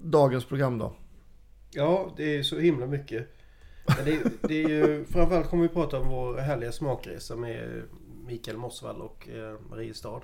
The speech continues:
Speaker 1: Mm.
Speaker 2: Eh, sen så kommer vi prata en del grejer om sommaren.
Speaker 1: Ja.
Speaker 2: Vi kommer smaka på grejer eftersom jag har varit i Spanien i två veckor.
Speaker 1: Mm. Trevligt. Det blir somrigt värre.
Speaker 2: Och vi kommer berätta lite vad vi har gjort, för vi har inte setts på några veckor.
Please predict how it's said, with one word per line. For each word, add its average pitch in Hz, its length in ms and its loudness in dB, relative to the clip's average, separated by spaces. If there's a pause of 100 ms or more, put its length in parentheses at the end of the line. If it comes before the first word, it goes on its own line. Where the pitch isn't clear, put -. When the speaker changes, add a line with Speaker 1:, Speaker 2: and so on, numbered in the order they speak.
Speaker 1:
Mm. 135 320 0 (1500)
Speaker 2:
Eh, 117 640 -8
sen 139 220 -6
så - 80 -12
kommer 139 180 -6
vi 139 60 -8
prata 120 540 -4
en 117 80 -12
del 117 160 -6
grejer 110 260 -6
om 113 160 -8
sommaren. 127 540 -8 (400)
Speaker 1:
Ja. 139 280 -2 (280)
Speaker 2:
Vi 139 120 -8
kommer 120 360 -8
smaka 127 500 -2
på 139 160 -8
grejer 113 520 -6 (160)
eftersom 120 200 -10
jag 117 60 -6
har 107 60 -10
varit - 80 -20
i - 20 -14
Spanien 117 380 -10
i 165 40 -6
två 156 160 -6
veckor. 143 300 -8
Speaker 1:
Mm. 175 260 2 (320)
Trevligt. 151 480 0
Det 123 100 -4
blir 135 120 -2
somrigt 147 400 2
värre. 135 420 2
Speaker 2:
Och 175 140 -2
vi 170 40 4
kommer 170 180 0
berätta 143 240 -2
lite 123 220 -6
vad 120 120 -4
vi 120 60 -6
har 123 60 0
gjort, 123 240 -4
för 139 60 -10
vi 131 60 -6
har 127 60 -4
inte 113 100 -10
setts - 220 -8
på - 80 -4
några 123 120 -4
veckor. - 280 -6